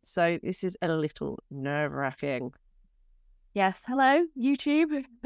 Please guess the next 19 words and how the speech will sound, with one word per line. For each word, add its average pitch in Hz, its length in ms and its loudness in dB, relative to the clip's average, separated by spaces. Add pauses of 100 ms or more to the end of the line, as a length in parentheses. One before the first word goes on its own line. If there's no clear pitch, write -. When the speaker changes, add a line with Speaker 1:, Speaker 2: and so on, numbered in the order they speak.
Speaker 2:
<laughs> 240 540 2
Hopefully 233 360 2
this 226 220 -2
goes 226 260 2
well. 226 400 4 (640)
Um, 254 320 2 (160)
today 294 440 4
we 285 180 2
are 254 160 2
going 233 280 0
to - 100 -10
get 208 280 0
into 214 340 0
the 196 380 2
meaty 220 540 0
topic 175 500 -4 (120)
of 175 200 0 (100)
freelance 185 680 0
rights. 156 500 -2